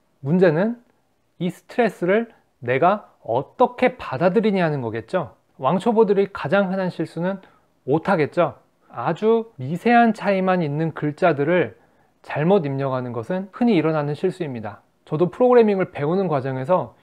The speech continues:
이런 단순한 오타를 찾기 위해서 정말 많은 시간을 썼습니다. 지금 돌이켜보면 그때 투자한 시간들은 뭐 전혀 아깝지 않습니다.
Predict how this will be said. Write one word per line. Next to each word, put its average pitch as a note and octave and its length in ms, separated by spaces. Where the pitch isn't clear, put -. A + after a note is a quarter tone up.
이런 D#3+ 160
단순한 F#3+ 840
오타를 F#3 640
찾기 F#3+ 520
위해서 C#3 520
정말 F3 520
많은 E3+ 340
시간을 F3+ 600
썼습니다. C#3+ 600
지금 G3 460
돌이켜보면 C3+ 920
그때 A3 500
투자한 A3 420
시간들은 F3 640
뭐 - 120
전혀 E3+ 580
아깝지 F#3+ 360
않습니다. A#2 580